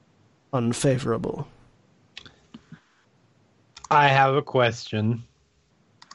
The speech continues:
Speaker 1: Go on.
Speaker 2: Once you get the soul, what do you plan to do with it?
Speaker 1: I plan to put it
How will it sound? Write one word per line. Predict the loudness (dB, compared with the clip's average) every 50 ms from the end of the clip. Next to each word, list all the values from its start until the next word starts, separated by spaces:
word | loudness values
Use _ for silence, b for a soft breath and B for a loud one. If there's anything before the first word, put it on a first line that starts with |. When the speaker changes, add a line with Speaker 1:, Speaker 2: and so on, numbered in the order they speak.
| B B B B B -6
Speaker 1:
Go | -4 -2 -2
on. | -2 -4 -4 -4 -4 -6 -4 -2
Speaker 2:
Once | -2 -2 -2 -2 -8 -12 -12 -6
you | -2 0 2 2 2 0 -2 -6 -8 -16 _ _ _ -14 -4
get | 0 2 2 4 2 2 0 -4 -20 _ _ _ _ -20 _ _ _ _ -16 -10 -6 -2
the | 0 2 2 2
soul, | 0 -2 -2 0 2 2 2 2 2 0 0 0
what | 0 0 -2 -2 -2
do | -4 -2
you | 0 2 2 0
plan | -2 -2 -2 -2 0 0 0 0 0
to | 0 -2
do | -2 -2 -2 0 0 0 0
with | 0 -2 -4 -4 -6 -10
it? | -10 -10 -10 -12 -14 -18 -18 -18 -18 -18 -20 -20 -20 -20 -20 -20 -20 -20 -20 -20 -20 _ -20 -20 -20 -20 _ -20 -20 _ _ _ -20 -20 -20 -20 -20 -20 -20 -20 -20 -20 -20 -20 -20 -20 _ -20 -20 -20 -20 -20 -20 -20 -20 _ _ _ _ -20 -20 _ -20 -20 -20 -20 -20 _ _ -6 -6
Speaker 1:
I | -4
plan | -4 -2 -2 0 2 2 2 2 0 0
to | -2
put | -4 -4 -2 -2 -2 -2
it | -2 -6 -6 -10 -10 -10 -10 -12